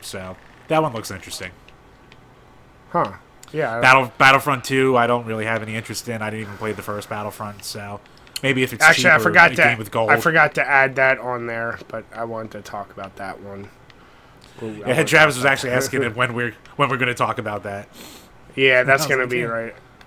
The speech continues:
Speaker 2: That'll be actually probably next topic. Um, okay, so you got, is that your five right there?
Speaker 1: That'll be my five,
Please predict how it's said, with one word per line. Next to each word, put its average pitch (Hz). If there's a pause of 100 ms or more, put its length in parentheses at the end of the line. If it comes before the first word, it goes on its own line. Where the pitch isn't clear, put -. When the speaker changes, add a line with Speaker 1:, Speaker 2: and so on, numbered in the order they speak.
(240)
Speaker 2:
That'll 202
be 185
actually 160
probably 135
next 120
topic. 104 (520)
Um, 123 (1300)
okay, 110
so 113
you 110
got, 120 (100)
is 117
that 131
your 120
five 127 (360)
right 135
there? 147 (260)
Speaker 1:
That'll 180
be 143
my 101
five, 95